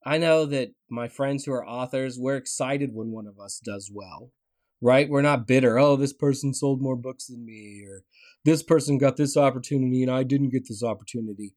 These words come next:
Usually we're all very happy for each other, you know? A rising tide lifts all boats, so to speak. So most of my experiences in our greater community have all been very good.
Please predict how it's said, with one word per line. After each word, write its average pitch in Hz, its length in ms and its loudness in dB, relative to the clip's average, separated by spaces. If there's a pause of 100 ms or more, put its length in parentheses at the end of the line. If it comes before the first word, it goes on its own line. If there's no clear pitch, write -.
(300)
Usually 240 340 2
we're 185 160 6
all 165 140 4
very 202 200 0
happy 190 300 -6
for 110 220 -12
each 95 160 -14
other, 85 420 -16
you 131 100 -6
know? 139 260 -4 (260)
A 139 60 -4
rising 135 400 2
tide 131 420 -2
lifts 135 260 -4
all 127 180 0
boats, 135 460 -2 (340)
so 147 220 0
to 131 80 -4
speak. 117 500 -6 (200)
So 160 280 -2
most 175 320 0
of 247 60 -6
my 123 140 -2
experiences 110 1000 -6 (120)
in 135 140 -6
our 123 140 0
greater 123 320 -2
community 123 520 -4
have 95 140 -12
all 101 220 -8
been 101 360 -10
very 107 280 -6
good. 98 460 -10